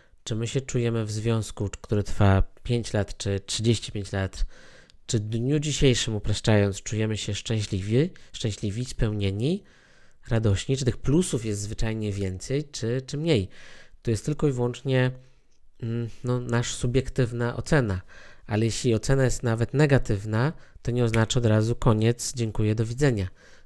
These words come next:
Tylko element, które obszary mnie bolą. Czy właśnie komunikacji, e, współpracy, współodpowiedzialności. Tych obszarów oczywiście w każdym związku jest bardzo dużo i każdy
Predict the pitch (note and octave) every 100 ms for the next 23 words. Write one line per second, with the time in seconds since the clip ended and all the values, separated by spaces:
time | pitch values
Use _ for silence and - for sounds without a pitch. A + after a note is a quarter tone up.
0 | - B2 - B2+ A2 G#2+ A2 A#2 A2+ -
1 | - - E3 E3 A#2+ - A2+ A2+ A2 A2
2 | G#2+ A2 A2+ C#3+ A2+ F#2+ F#2 - - -
3 | - A2 G2+ - - G#2+ G2+ - C#3 C#3
4 | - C#3 B2+ B2+ - - - - - -
5 | - G#2 G#2 G#2 G2+ G2 - A2 - B2
6 | C3+ - - A#2+ A2+ A2 - - A2 -
7 | G#2+ G#2 A2 A2+ C3 - C3 C3+ C3 D3
8 | D3+ C3 C3+ C3 B2+ C3 B2+ B2 A#2+ -
9 | B2 A#2+ A#2 A2 A#2+ A#2+ B2 B2 B2 B2+
10 | B2+ A#2+ A#2+ B2+